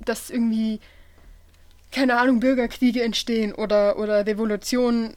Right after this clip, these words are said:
angezettelt werden und irgendwas Schlimmes passiert, finde ich halt einfach irgendwie schlecht. Also weißt du, ich glaube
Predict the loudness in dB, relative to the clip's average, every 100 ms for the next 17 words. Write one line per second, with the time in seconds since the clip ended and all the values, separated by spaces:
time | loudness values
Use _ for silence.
0 | -18 -20 -8 -2 -2 -2 -4 -6 -4 0
1 | 0 0 -4 -10 -10 -10 -6 -4 -2 -2
2 | 0 2 2 0 -8 -6 -6 -4 -6 -4
3 | -6 -8 -8 -8 -8 -8 -8 -10 -10 -6
4 | -6 -8 -10 -8 -6 -8 -8 -10 -14 -20
5 | _ -20 -20 -20 -20 -20 -20 -18 -6 -2
6 | -2 -2 -4